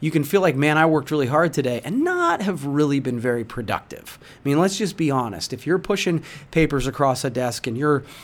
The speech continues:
working on proofing, and you, like, if you're not doing the hard things in sales, then you're not really working hard consistent, consistently in the way successful people do. And so, you know, and it, the thing about it is, you hear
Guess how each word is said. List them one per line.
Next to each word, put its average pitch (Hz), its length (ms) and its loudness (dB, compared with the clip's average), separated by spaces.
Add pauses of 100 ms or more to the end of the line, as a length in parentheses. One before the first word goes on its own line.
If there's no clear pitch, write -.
(160)
working 147 300 0
on 143 160 2
proofing, 139 540 0
and 120 100 0
you, - 80 -4 (280)
like, 123 120 -2
if 147 100 0
you're 262 160 4
not 294 220 2
doing 180 220 4
the 135 60 0
hard 151 380 2
things 160 300 2
in 131 100 0
sales, 160 640 -2 (480)
then 233 160 2
you're 233 100 4
not 240 400 2
really 156 540 4 (400)
working 143 400 0
hard 120 320 2
consistent, 127 680 -2 (300)
consistently 135 880 0 (260)
in 135 120 2
the 135 80 4
way 127 160 2
successful 117 560 -4
people 110 320 -6
do. 101 320 -10 (800)
And 139 140 -2
so, 147 300 6 (1080)
you 180 180 0
know, 143 300 8
and 147 100 4
it, 160 320 2
the 151 220 -2
thing 294 180 2
about 202 220 6
it 139 100 2
is, 147 220 4
you 143 80 0
hear 233 220 2